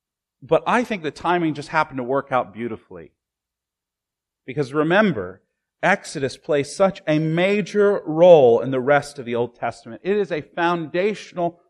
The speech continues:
moment in Israel's history. It's constantly referred back to by the psalmist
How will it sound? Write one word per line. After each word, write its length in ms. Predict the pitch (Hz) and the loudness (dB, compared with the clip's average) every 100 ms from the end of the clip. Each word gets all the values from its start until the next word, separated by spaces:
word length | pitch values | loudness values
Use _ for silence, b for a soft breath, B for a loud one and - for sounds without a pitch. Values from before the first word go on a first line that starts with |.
| - | -6
moment 560 | 143 175 214 160 127 | 2 4 4 2 -2
in 180 | 143 147 - | -4 -6 2
Israel's 540 | 185 185 190 185 - | 2 2 -4 -4 -6
history. 600 | - 202 202 - 147 127 _ _ - | -2 -2 -2 -4 -12 -12 _ _ -8
It's 220 | 175 - | -8 -8
constantly 840 | - - 214 240 - 175 - 135 | -14 2 4 4 0 -12 -12 -10
referred 500 | 127 123 - 139 123 | -8 -10 -6 -6 -6
back 300 | 135 135 139 _ _ | -4 -4 -6 _ _
to 240 | 104 90 _ _ _ | -16 -16 _ _ _
by 160 | 120 117 | -4 -4
the 100 | 104 | -6
psalmist 840 | - 131 143 160 165 160 - - | -8 -2 2 2 0 -6 -14 -18